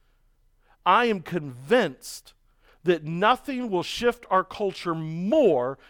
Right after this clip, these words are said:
than an army of image bearers. I, the ship has sailed on voting for me as the answer.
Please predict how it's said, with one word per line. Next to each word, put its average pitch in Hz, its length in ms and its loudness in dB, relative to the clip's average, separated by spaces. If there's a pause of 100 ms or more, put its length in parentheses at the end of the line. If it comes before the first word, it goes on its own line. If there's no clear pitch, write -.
(100)
than 185 140 0
an 170 160 -2 (100)
army 175 560 2
of 147 220 0
image 139 280 -4
bearers. 104 520 -8 (3000)
I, 220 260 6
the 175 220 -4
ship - 340 -2
has 254 140 2
sailed 180 540 4 (840)
on 165 100 0
voting 143 420 2 (680)
for 160 180 -8
me 120 320 -6
as 151 160 -6
the 135 100 -10
answer. 127 360 -12